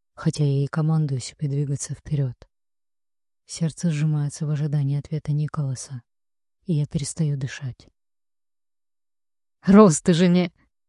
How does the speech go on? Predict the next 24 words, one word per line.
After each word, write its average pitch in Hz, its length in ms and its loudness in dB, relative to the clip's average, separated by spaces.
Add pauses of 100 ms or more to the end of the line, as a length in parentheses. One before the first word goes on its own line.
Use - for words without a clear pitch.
(500)
Ник 165 280 2
вдруг 151 320 -2
останавливается, 147 920 -4
и 151 60 0
я 151 100 -2
слышу 160 340 -6
шлепок. - 600 -8 (800)
Кажется, 151 480 -4
Росс 151 220 -4
ударил 147 300 -6
своего 143 380 -10
брата. 151 400 -8 (1800)
«Ай! 254 300 4 (540)
Ты 214 100 4
же 175 140 4
в - 80 -8
курсе, - 320 -6
что - 260 0
от 208 120 0
твоего 190 400 4
удара 202 320 0
человек 180 400 0
может 220 300 2
умереть?» 208 460 2